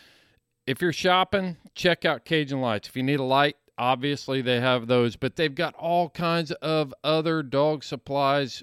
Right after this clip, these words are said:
that you need as a houndsman. Everything from Garmin to kennel supplies, it's all on their website. They've got hunting attire, they've got coats, they've got vests. They, I mean, I,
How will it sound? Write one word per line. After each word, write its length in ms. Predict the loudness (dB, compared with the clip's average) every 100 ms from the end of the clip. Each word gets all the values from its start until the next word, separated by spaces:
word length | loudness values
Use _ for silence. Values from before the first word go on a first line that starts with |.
| -10
that 320 | -6 -6 -4
you 180 | -2 -2
need 400 | 0 0 0 -2
as 340 | -2 0 0 -2
a 80 |
houndsman. 480 | 0 0 -2 -4 -6
Everything 540 | -4 -4 -4 -4 -4 -4
from 280 | -8 -10
Garmin 640 | -6 -2 0 0 -2 -2 -6 _ _ _ _ _
to 400 | -2 2 2 0 -4
kennel 300 | -2 -2 -2
supplies, 840 | -6 -10 -2 2 6 6 4 0 -8 _ -8
it's 240 | -8 -8 0
all 480 | 4 6 6 2 0
on 280 | 0 2 2
their 420 | 2 2 0 -4 _ _ _ _ _ _ -6
website. 580 | 0 0 0 0 0 -2 _ _ _ _
They've 140 | -4 0
got 160 | 0
hunting 380 | 0 0 2 0
attire, 440 | 0 0 2 2
they've 140 | 0 -2
got 260 | -4 -6
coats, 360 | -2 0 0 -2
they've 140 | -4
got 180 | -2 -2
vests. 540 | -2 0 2 0 -2 -6
They, 180 | -6 -4
I 100 | -2
mean, 180 | 0
I, 100 | 0